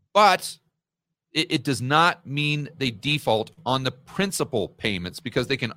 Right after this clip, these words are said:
always issue more debt to cover those principal payments. And another thing that I would be curious as to, and I, I haven't been able to find this at all online. So if you guys have been able to find this,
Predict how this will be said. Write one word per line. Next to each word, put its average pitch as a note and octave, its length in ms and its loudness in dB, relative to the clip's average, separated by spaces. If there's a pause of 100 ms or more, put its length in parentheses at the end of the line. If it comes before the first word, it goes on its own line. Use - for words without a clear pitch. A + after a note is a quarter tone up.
always D#3 460 2 (100)
issue C#3 380 -2
more B2 320 0
debt G#2 540 0 (500)
to - 100 -6
cover G#2+ 580 2 (520)
those C3 260 2
principal A#2 380 -4
payments. A2+ 300 -4 (180)
And D#3 120 0
another G3+ 300 4
thing D3 200 0
that B2+ 80 4
I B2+ 100 8
would B2 180 4
be A2 300 -2 (140)
curious A2+ 640 2 (760)
as C#3 280 2
to, C#3+ 180 -2 (200)
and C3 440 -2
I, D3 300 2
I C3+ 100 2
haven't E3 220 -2
been D3+ 100 -4
able C#3 120 0
to A2+ 80 -4
find D#3 340 2
this D#2 300 -8 (300)
at C#3+ 140 2
all D3 240 4
online. A2 520 0
So - 140 -6
if F#2 120 -6
you D3 120 -2
guys C#3 240 2
have G#2 80 -6
been A2+ 160 2
able F#2+ 180 -6
to - 60 -14
find A#2+ 240 0
this, F#2 200 -6